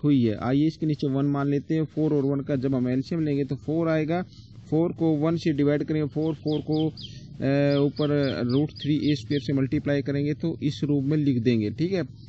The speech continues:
multiply की form में लिख देंगे, क्योंकि ये फ़ोर है, ये root में है, तो इसलिए इनको फ़ोर थ्री जे ट्वेल्व नहीं लिखना, सिर्फ, अ, आपको लिखना होगा multiply की form में। माइनस फ़ोर को फ़ोर से किया वन, वन को थ्री से,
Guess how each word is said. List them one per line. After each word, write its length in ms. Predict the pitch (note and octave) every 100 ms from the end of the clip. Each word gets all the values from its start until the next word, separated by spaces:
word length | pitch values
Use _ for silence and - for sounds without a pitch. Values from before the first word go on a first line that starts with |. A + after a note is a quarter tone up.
| -
multiply 480 | C3+ - D#3+ D3 C#3
की 100 | D3+
form 260 | - C3+
में 140 | C#3+ D3
लिख 240 | C#3 B2+
देंगे, 240 | C3 B2+ C3
क्योंकि 260 | C#3+ C#3+
ये 80 | D3
फ़ोर 380 | - C#3+ D3+ D#3
है, 180 | D#3 D#3
ये 140 | C#3
root 280 | C3 C#3 D#3
में 160 | D#3+
है, 180 | D#3+ E3 - - - - -
तो 100 | C#3+
इसलिए 300 | C3 D#3 E3
इनको 320 | D3+ D#3+ E3
फ़ोर 200 | D3+ D3
थ्री 140 | -
जे 80 | C#3+
ट्वेल्व 320 | D3 D3+ D3+
नहीं 160 | D3 D3+
लिखना, 340 | D#3 D#3 D#3+ D3+ -
सिर्फ, 320 | B2+ D3 D#3+
अ, 480 | B2+ B2 A#2+ A#2 -
आपको 320 | B2 C3+ -
लिखना 280 | D3+ C#3 D3+
होगा 180 | D3+ E3+
multiply 520 | E3+ C#3 C#3+ C3+ C3
की 120 | C3+
form 260 | D#3 C3+ A#2
में। 220 | A2 G2+ - - - - - - - - - - -
माइनस 600 | B2+ C3 B2 A2+ F#2+ - - -
फ़ोर 180 | D3 D#3
को 100 | D#3+
फ़ोर 220 | - D3+
से 140 | D3+ D3
किया 160 | D#3
वन, 240 | C#3 D#3 D3+
वन 240 | D3 D3
को 160 | D#3 D3+
थ्री 200 | C3+ C3+
से, 420 | D#3+ D#3 D#3